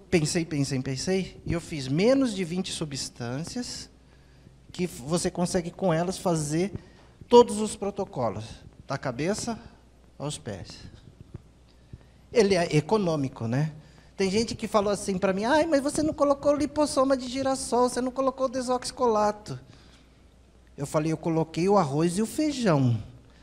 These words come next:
Depois, se você quiser uma picanha, né? Se você quiser um salmão,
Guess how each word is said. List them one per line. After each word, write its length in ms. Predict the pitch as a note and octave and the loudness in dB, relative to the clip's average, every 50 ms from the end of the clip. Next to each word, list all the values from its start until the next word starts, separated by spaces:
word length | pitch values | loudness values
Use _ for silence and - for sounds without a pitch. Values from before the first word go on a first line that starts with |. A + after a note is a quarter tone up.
| - - - | -20 -18 -4
Depois, 360 | - A3+ - - F3+ D3+ C#3 | -4 -4 0 2 2 2 2
se 80 | - C#3 | 2 2
você 220 | - - - C3+ | 2 2 2 0
quiser 200 | - B2+ A#2 B2 | -6 -4 -2 0
uma 140 | A#2 A#2+ A#2+ | 0 0 -2
picanha, 760 | A#2+ - - - - - C#3+ C#3+ D3+ D3+ D3+ C#3+ C#3 C#3 C#3 - - - - - - - _ - - _ _ _ _ - - - - - | -4 -8 -16 -16 -4 0 2 2 4 4 2 2 0 -2 -4 -8 -16 -20 -20 -20 -20 -20 _ -20 -20 _ _ _ _ -20 -20 -20 -4 2
né? 420 | C3+ C#3 F#3 A3 A3 A3 - - - - - - - - - - | 4 6 6 6 4 2 -4 -12 -16 -18 -20 -20 -20 -20 -18 -4
Se 100 | - C3 | -2 0
você 200 | B2 C3 - C#3 | 0 2 0 -2
quiser 160 | - - C3 | -2 0 0
um 80 | B2+ | 0
salmão, 520 | B2 - D3 C#3 C#3 C3+ C3 C3+ C#3+ D#3+ | 2 2 2 2 2 0 -2 -4 -4 -4